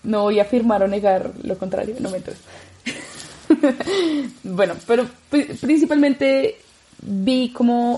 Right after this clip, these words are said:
un abrebocas de dos directores, como mencionaba Corso, que son, bueno, voy a disculparme un, de una vez si al-, algún día ofendo a algún asiático por machacar sus nombres,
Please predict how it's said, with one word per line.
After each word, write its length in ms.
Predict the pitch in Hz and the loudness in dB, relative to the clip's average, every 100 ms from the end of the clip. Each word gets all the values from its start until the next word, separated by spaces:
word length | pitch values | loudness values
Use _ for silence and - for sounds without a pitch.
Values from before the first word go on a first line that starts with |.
| - | -2
un 160 | 254 | 0
abrebocas 640 | 226 226 240 208 202 294 - - | 0 2 4 2 0 -8 -10 -16
de 840 | 269 190 208 208 202 202 196 190 190 | -8 0 2 4 2 0 0 0 -4
dos 220 | 185 196 190 | -2 0 2
directores, 460 | 202 - 214 302 | 0 0 0 -2
como 180 | - 254 | 2 2
mencionaba 540 | 226 208 202 196 185 | 2 -2 -4 0 0
Corso, 300 | 180 202 269 302 - - - | 0 0 0 -4 -10 -20 -2
que 160 | - 226 | 2 2
son, 520 | 208 190 190 190 190 - - - - - - - | 2 0 0 -2 -6 -14 -20 -20 -20 -20 -20 -6
bueno, 220 | 202 190 | -2 0
voy 160 | 175 202 | 0 2
a 160 | 208 202 | 4 4
disculparme 560 | 208 269 247 226 208 | 2 0 2 2 2
un, 260 | 208 190 202 | -4 -6 0
de 80 | 214 | 0
una 160 | 208 | 2
vez 260 | 202 226 240 - _ _ | 0 0 -2 -10 _ _
si 200 | - 240 | 0 2
al-, 200 | 220 220 - - | 2 0 -4 0
algún 300 | 220 220 202 | 0 0 2
día 240 | 202 190 | 4 4
ofendo 300 | 196 202 185 | 2 0 -2
a 20 | |
algún 240 | 190 196 190 | -2 -4 -4
asiático 520 | 185 196 190 196 190 | 0 0 0 -2 -2
por 360 | 190 196 196 190 185 202 - _ _ - | 2 2 2 -2 -8 -14 -18 _ _ -6
machacar 540 | 214 208 226 - 208 | 0 0 0 0 0
sus 320 | 190 185 185 | 0 -6 -4
nombres, 400 | 208 190 190 294 | -2 -2 0 -2